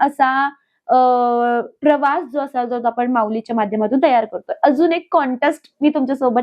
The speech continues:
शेअर करणार आहे आणि या कॉन्टेस्टचं जे कोणी विनर असेल ना, तर त्यांना माऊली मेंबरशिप free of cost मिळणार आहे. तर ही कॉन्टेस्ट काय आहे, तर ते मी तुम्हाला सांगते. आता ही माऊली मेंबरशिप, अ,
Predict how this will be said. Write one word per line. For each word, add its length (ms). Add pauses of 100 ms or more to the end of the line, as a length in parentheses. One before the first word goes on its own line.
शेअर 160
करणार 320
आहे 280 (360)
आणि 100
या 140
कॉन्टेस्टचं 760 (140)
जे 160
कोणी 360
विनर 420
असेल 280
ना, 120
तर 120
त्यांना 300
माऊली 260
मेंबरशिप 440 (120)
free 140
of 100 (120)
cost 160
मिळणार 280
आहे. 200 (180)
तर 60
ही 140 (120)
कॉन्टेस्ट 500
काय 180
आहे, 160
तर 100
ते 180
मी 100
तुम्हाला 280
सांगते. 300
आता 460
ही 100
माऊली 600
मेंबरशिप, 840
अ, 260